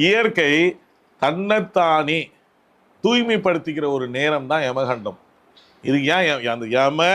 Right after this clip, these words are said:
அப்படின்னு வச்சதுனால எல்லாரும் அதை பார்த்து பயப்படுறாங்க, ரைட்டா? யமகண்டம், யமகண்டன்றதுன்னா அந்த ஒன்றரை மணி நேரம் தன்னைத்தானே சீர்படி-, இப்ப பாத்ரூம் கிளீன் பண்ணிருக்கிற நேரத்துல நான் போய் யூஸ் பண்ணணும்னு நினைச்சா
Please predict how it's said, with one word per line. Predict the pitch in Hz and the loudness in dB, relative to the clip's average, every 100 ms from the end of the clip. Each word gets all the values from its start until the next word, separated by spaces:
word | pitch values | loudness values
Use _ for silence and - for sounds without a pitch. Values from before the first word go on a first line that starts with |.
| 196 139 | 2 -2
அப்படின்னு | 139 170 151 | -4 -4 -6
வச்சதுனால | - - 160 156 156 160 190 160 107 _ _ _ | -8 -6 -4 -2 0 2 2 0 -2 _ _ _
எல்லாரும் | 135 147 165 | -2 0 0
அதை | 151 131 | -2 -6
பார்த்து | 131 143 | -8 -4
பயப்படுறாங்க, | 127 139 139 117 95 82 _ _ _ _ _ _ _ _ _ _ _ _ _ | -2 -2 -4 -6 -8 -12 _ _ _ _ _ _ _ _ _ _ _ _ _
ரைட்டா? | 110 120 156 175 104 - _ _ | -6 -2 0 0 0 -6 _ _
யமகண்டம், | 127 151 175 139 113 120 107 _ _ _ _ _ 131 | -6 -2 -2 -4 -6 -8 -8 _ _ _ _ _ -2
யமகண்டன்றதுன்னா | 175 214 202 185 185 170 170 196 - 143 131 | 0 2 2 2 0 0 0 -4 -4 -4 -2
அந்த | 147 147 | 0 0
ஒன்றரை | 175 196 190 | 2 2 2
மணி | 170 165 | 2 0
நேரம் | 196 175 | 0 0
தன்னைத்தானே | 160 202 208 208 208 208 - - - _ - | -2 -2 0 0 0 -6 -12 -20 -20 _ 0
சீர்படி-, | 190 180 160 139 | 0 2 0 2
இப்ப | 151 165 120 - _ _ - | 2 2 0 -6 _ _ 0
பாத்ரூம் | 175 214 208 185 | 0 2 -2 -2
கிளீன் | 185 202 | -4 -2
பண்ணிருக்கிற | 185 170 160 147 | -2 0 0 0
நேரத்துல | 165 160 160 120 - _ _ - | -2 0 -2 -2 -6 _ _ -6
நான் | 160 160 | -4 -2
போய் | 175 | -2
யூஸ் | 190 185 | -2 -4
பண்ணணும்னு | 175 165 160 147 | -6 -4 -4 -4
நினைச்சா | 135 151 | -4 0